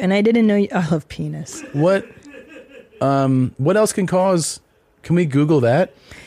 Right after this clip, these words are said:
Speaker 1: Yeah, 'cause now I'm worried that every time I've had strep, it's because I accidentally
Speaker 2: Ingested
Speaker 1: poo-poo.
Speaker 2: excrement, yeah.
Speaker 1: It's like when you get pink eye, that's when you put shit in your eye.
Speaker 2: Yeah. Bacteria. There you go.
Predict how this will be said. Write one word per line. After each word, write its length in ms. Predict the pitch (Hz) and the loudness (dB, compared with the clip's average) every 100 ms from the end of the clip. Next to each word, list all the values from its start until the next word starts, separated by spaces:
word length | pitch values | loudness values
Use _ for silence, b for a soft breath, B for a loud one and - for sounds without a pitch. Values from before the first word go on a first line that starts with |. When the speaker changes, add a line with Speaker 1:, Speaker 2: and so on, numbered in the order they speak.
| B | B
Speaker 1:
Yeah, 120 | 330 | -2
'cause 180 | 320 226 | 0 2
now 180 | 240 277 | 2 4
I'm 160 | 269 233 | 4 4
worried 280 | 247 285 208 | 4 2 2
that 100 | 208 | 0
every 180 | 202 | 0
time 280 | 220 233 214 | -2 -2 0
I've 140 | 202 - | 0 -2
had 180 | 202 | -4
strep, 340 | 180 - 240 202 | -2 -2 0 0
it's 120 | 175 | -4
because 380 | - 180 185 170 | -6 -6 -4 -2
I 60 | |
accidentally 720 | 170 170 - 180 175 170 165 - | -2 -2 -4 -4 -2 -4 -6 -2
Speaker 2:
Ingested 680 | 113 104 110 - 110 104 101 | -2 2 0 0 0 0 2
Speaker 1:
poo-poo. 280 | 220 240 151 | 0 2 0
Speaker 2:
excrement, 520 | 123 - 113 90 82 | 0 -2 -2 -2 -4
yeah. 240 | 98 101 85 | -4 -4 -4
Speaker 1:
It's 160 | 175 | -2
like 120 | 196 202 | -2 0
when 120 | 202 | 0
you 100 | 202 | 2
get 220 | 190 - | 0 -2
pink 320 | - 269 277 | 0 2 2
eye, 460 | 185 170 170 170 202 - | 2 2 2 0 -4 -8
that's 200 | - 180 | -6 -4
when 140 | 202 190 | -2 -2
you 80 | 185 | -2
put 180 | - | -4
shit 300 | - - 190 | -6 -4 -2
in 120 | 180 170 | -2 -4
your 140 | 160 | -6
eye. 340 | 202 180 135 _ _ _ - | -6 -8 -10 _ _ _ -6
Speaker 2:
Yeah. 340 | 101 80 69 - _ _ _ _ _ _ _ _ _ _ _ _ _ _ _ _ _ _ | -4 -4 -8 -16 _ _ _ _ _ _ _ _ _ _ _ _ _ _ _ _ _ _
Bacteria. 560 | 95 139 - 285 160 85 - | -4 -4 0 2 2 0 -4
There 140 | 131 | -2
you 80 | 143 | 0
go. 220 | 104 104 | 2 0